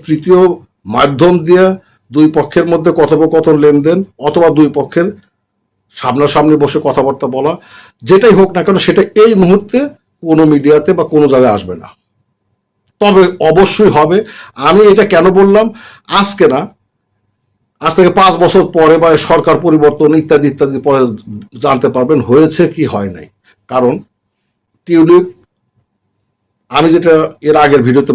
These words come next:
বলছিলাম, টিউলিপ শুধু টিউলিপ নয়, টিউলিপ ব্রিটিশ এমপি, টিউলিপ ব্রিটিশ প্রধানমন্ত্রীর অত্যন্ত ঘনিষ্ঠ একজন, টিউলিপ ব্রিটিশ প্রধানমন্ত্রীর অত্যন্ত ঘনিষ্ঠ একজন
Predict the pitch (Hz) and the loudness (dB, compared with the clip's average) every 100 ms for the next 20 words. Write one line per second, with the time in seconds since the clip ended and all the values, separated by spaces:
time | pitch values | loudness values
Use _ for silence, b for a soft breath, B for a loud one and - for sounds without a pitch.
0 | 127 120 139 127 151 147 160 160 165 151 | -2 -2 -2 0 0 0 -2 -2 -2 0
1 | 131 131 - 151 147 151 147 156 110 139 | -2 -4 -6 -8 -8 -4 0 0 0 0
2 | 156 175 156 156 185 196 b b b _ | 0 0 -2 -2 -8 -8 b b b _
3 | _ _ _ 120 160 185 202 131 147 160 | _ _ _ 0 2 4 2 2 0 2
4 | 208 233 - - - 165 170 202 202 214 | 2 0 0 -6 -8 -4 0 2 4 4
5 | 208 208 247 - 214 - _ _ _ 294 | 2 2 0 0 -2 -4 _ _ _ 0
6 | 285 277 214 113 139 131 - 147 - 127 | 2 2 2 2 2 0 -2 -4 -4 -4
7 | 113 185 262 - _ _ _ _ _ _ | 0 0 -2 -8 _ _ _ _ _ _
8 | _ _ _ _ _ 160 175 185 220 233 | _ _ _ _ _ 0 2 4 2 0
9 | - _ _ _ _ 143 156 190 - 160 | -8 _ _ _ _ -2 0 0 0 0
10 | 175 185 202 208 165 156 196 196 - 131 | 2 2 2 2 0 2 0 0 0 0
11 | 139 196 208 165 127 | 2 2 2 0 0